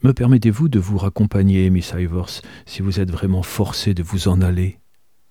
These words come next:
Mais Miss Ivors se détacha du groupe. « Jamais de la vie ! » s'écria-t-elle. « Pour l'amour du ciel, retournez à vos soupers sans vous soucier de moi. Je suis tout à fait capable de prendre soin de ma personne. » «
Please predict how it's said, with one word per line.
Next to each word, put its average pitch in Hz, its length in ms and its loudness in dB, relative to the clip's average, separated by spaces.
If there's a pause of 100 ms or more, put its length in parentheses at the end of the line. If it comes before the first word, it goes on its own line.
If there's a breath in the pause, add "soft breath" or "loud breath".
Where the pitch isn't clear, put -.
(760)
Mais 92 120 0
Miss 92 220 0
Ivors 90 360 -2
se - 200 -6
détacha 87 440 -6
du 87 120 -6
groupe. « 92 280 -6
Jamais 98 480 2
de 98 120 2
la 98 160 2
vie ! » 95 340 0 (400 soft breath)
s'écria-t-elle. « 90 960 -6 (500)
Pour - 140 -2
l'amour 113 260 6
du 110 100 2
ciel, 117 280 4
retournez 117 440 6
à 107 60 6
vos 101 160 2
soupers 120 460 2
sans 98 180 0
vous 98 140 -2
soucier 120 400 2
de 113 100 4
moi. 95 360 4 (340 soft breath)
Je - 140 -2
suis 127 200 0
tout 185 180 -2
à 147 100 2
fait 123 160 0
capable 120 440 2
de 104 120 2
prendre 104 400 4
soin 131 260 2
de 117 80 4
ma 117 140 6
personne. » « 87 500 0